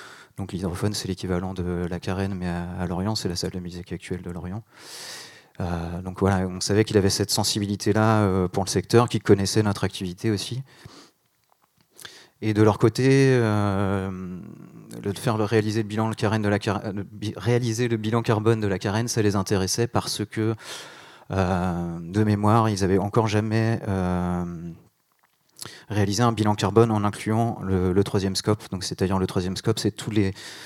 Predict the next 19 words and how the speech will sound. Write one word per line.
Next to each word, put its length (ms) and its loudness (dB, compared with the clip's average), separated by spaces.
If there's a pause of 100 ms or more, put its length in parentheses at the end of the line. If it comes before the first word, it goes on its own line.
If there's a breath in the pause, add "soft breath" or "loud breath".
(360 loud breath)
toutes 160 0
les 220 4
émissions 440 0
indirectes, 720 2
et 100 -4
notamment, 520 2
euh, 600 2
en 160 -6
ce 80 -8
qui 120 -12
nous 120 -4
concerne, 340 0
ça 140 4
concerne 300 -2
le, 180 4
le 160 2
déplacement 440 2
des 120 2
visiteurs. 560 2